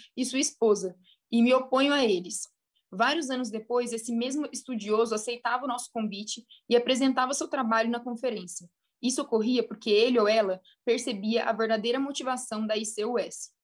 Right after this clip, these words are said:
Com o passar dos anos, recebemos respostas entusiásticas de estudiosos ilustres em todo o mundo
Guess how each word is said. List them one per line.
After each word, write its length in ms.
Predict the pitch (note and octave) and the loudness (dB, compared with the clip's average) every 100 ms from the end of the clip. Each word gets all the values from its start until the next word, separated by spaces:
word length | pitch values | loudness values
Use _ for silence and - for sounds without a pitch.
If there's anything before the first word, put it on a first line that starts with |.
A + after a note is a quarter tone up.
| _ _ _ | _ _ _
Com 140 | B3+ C#4+ | -4 0
o 40 | |
passar 320 | C#4 C4+ A3+ | 0 2 0
dos 180 | G#3+ F#3+ | 0 -2
anos, 360 | A#3+ A3 A3+ - | -2 -2 -6 -6
recebemos 460 | G#3+ A#3 A3+ A#3+ A3+ | -4 -2 0 0 0
respostas 580 | - - C4 A#3 G3 - | -2 0 -2 0 -6 -2
entusiásticas 1000 | A#3 A#3 A3 A3+ G#3+ A3+ - - F3+ - _ - _ | -2 -2 0 0 0 -2 -8 -12 -12 -14 _ -20 _
de 160 | F#3+ A#3 | -2 -2
estudiosos 680 | A#3+ A#3+ G#3+ A3 B3+ A#3+ | 2 2 6 6 4 0
ilustres 540 | A3 G#3+ B3+ - C4 - | 0 0 -2 -4 -6 -4
em 120 | B3 | -4
todo 260 | A#3 B3+ C#4 | 2 2 2
o 40 | |
mundo 400 | C4 A#3 A#3 C4+ | 0 0 -2 -6